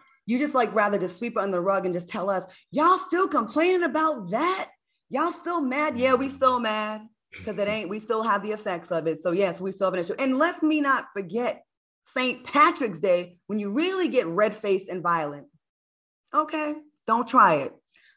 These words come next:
Okay, moving on. Bill Cosby is back in the news after a jury found him liable in the civil case brought by Judy Hutch, who said that Cosby sexually assaulted her at the Playboy Mansion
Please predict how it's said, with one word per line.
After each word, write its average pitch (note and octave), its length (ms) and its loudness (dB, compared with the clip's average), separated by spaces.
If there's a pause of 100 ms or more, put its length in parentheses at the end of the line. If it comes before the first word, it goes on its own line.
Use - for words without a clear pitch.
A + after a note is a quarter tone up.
Okay, G3+ 240 2
moving G#3 280 0
on. E3 180 2
Bill G3+ 160 2
Cosby G#3 440 -6
is E3 120 -8
back E3 260 -4
in G3+ 60 -6
the G#3 60 -4
news F3 340 0
after E3 260 -4
a D#3+ 40 -4
jury F3 260 -2
found E3+ 260 0
him D3+ 140 -2
liable D#3+ 540 2 (180)
in F#3 80 0
the F3 80 2
civil D#4+ 260 0
case E3+ 320 -2
brought E3 300 2
by D3+ 160 0
Judy D3+ 300 -4
Hutch, D#3+ 300 -6 (300)
who G3 60 -4
said G3 200 2
that F3+ 140 2
Cosby G#3 380 4
sexually F3 400 -2
assaulted F3 460 0
her E3+ 120 0
at D3+ 180 -6
the C#3 60 -6
Playboy C#4 440 2
Mansion D#3 500 -2